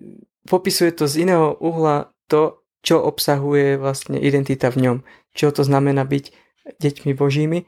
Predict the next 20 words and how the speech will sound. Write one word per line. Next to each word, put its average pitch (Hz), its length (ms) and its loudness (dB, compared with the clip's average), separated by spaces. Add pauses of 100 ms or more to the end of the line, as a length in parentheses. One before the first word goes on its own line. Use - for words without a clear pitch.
(240)
mať, 143 400 0
mať 139 240 2
toto 139 240 -2
požehnanie, 135 560 0
hej, 139 240 -4
mať, 139 400 -6
mať, 139 240 0 (160)
e, - 20 -6 (380)
tú 135 160 -6
plnosť. 143 560 -2 (240)
Ale 139 240 2
čo 170 160 0
to 180 80 2
konkrétne 175 640 2 (880)
znamená, 151 640 2
alebo, 135 800 -2 (240)
alebo 139 800 -6 (240)
ako - 320 -4
to 139 160 -2
vyzerá, 143 560 0